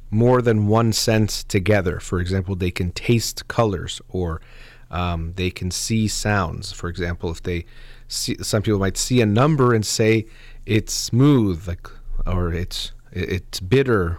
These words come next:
or whatever it might be. They might blend two of the senses together. And there are some people, it appears, who experience the calendar in a certain way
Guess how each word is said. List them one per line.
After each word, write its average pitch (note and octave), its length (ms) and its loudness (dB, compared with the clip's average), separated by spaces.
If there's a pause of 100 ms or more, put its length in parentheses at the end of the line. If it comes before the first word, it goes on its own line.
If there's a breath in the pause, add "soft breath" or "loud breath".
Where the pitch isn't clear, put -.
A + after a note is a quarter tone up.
(120)
or F#2 220 0 (120)
whatever G#2+ 360 4
it - 20 2
might F#2+ 260 2
be. A2+ 100 4
They G2 140 4
might G2+ 240 2
blend A2+ 400 2 (420 loud breath)
two F3 220 4
of D3+ 80 2
the C3+ 80 -2
senses A#2 480 -2
together. F#2 540 0 (420 loud breath)
And A#2+ 100 4
there B2+ 140 6
are F3+ 140 0
some E3+ 420 0
people, E3 400 2
it G#2+ 100 4
appears, A#2+ 720 2 (960 loud breath)
who C3 140 4
experience C#3 560 2
the A2 100 0
calendar C3 500 0
in G#2+ 80 2
a G#2+ 100 2
certain A2 540 2
way G2 280 0